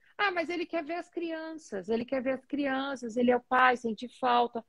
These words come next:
Mas você não tem a medida protetiva? Então, então a medida protetiva tá pra ser respeitada. Então, você tem que respeitar, porque pode, numa dessa, ele vai lá e diz assim, "Olha, a medida protetiva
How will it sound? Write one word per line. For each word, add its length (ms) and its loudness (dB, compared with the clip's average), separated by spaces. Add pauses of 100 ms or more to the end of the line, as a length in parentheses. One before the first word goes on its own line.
(220)
Mas 160 0
você 260 4
não 120 -4
tem 140 0
a 40 -2
medida 320 -4
protetiva? 960 -6 (480)
Então, 300 -2
então 180 -2
a 40 0
medida 280 -2
protetiva 560 -6
tá 120 -4
pra 120 -4
ser 120 0
respeitada. 880 0 (220)
Então, 220 -4
você 240 -6
tem 180 -6
que 80 -10
respeitar, 500 -2
porque 400 -6
pode, 360 4
numa 240 -4
dessa, 520 0 (240)
ele 160 0
vai 160 -2
lá 120 0
e 20 -6
diz 100 -8
assim, 160 -6
"Olha, 260 0 (800)
a 100 -4
medida 360 -2
protetiva 920 -2